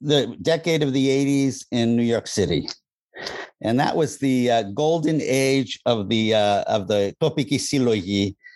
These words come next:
having their dinner dances and whatnot. And I was able to experience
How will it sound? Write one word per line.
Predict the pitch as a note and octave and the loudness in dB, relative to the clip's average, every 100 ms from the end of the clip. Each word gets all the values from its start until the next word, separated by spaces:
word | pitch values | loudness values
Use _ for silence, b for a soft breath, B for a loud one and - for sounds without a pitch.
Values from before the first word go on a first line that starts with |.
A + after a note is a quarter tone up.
| _ | _
having | A2+ A2 A2+ | -2 0 0
their | G#2+ G#2 | 2 0
dinner | F#2+ B2+ A#2 | 0 0 0
dances | G#2 A2 A2 - G#2+ F#2 | 0 0 0 -2 -2 0
and | G#2 | 2
whatnot. | G2+ G#2 F#2 F2 F2 F2 - B B B B _ - | 2 0 0 0 0 -4 -12 B B B B _ -2
And | G#2 G2+ G2 F#2+ F#2 F#2 F#2 F2+ F2+ - | 0 2 2 2 2 0 0 0 -2 -4
I | A#2 B2+ C3+ A2 | 0 2 0 0
was | B2 A#2+ | -2 0
able | C#3 C3 | 0 0
to | C3+ | -2
experience | B2 - - B2+ A#2+ A#2+ A2+ - - - | -4 -4 -2 0 2 0 -2 -6 -6 -8